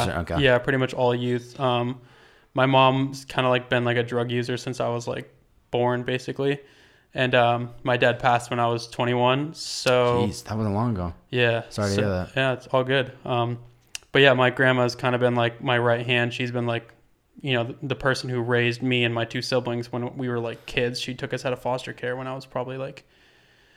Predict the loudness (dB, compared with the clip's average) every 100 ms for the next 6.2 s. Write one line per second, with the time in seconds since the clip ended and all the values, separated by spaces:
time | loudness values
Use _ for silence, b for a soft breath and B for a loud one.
0 | b b _ -8 -6 -8 -6 -4 -4 -2
1 | -4 -2 -2 2 2 2 -2 -2 -2 0
2 | 0 0 -4 -2 0 0 -2 -6 -6 -2
3 | 2 2 2 0 -2 -6 -8 -4 -2 0
4 | -2 -6 -6 -4 -4 -6 -2 0 0 -2
5 | -2 -2 0 0 0 -8 -8 -6 -4 -4
6 | -8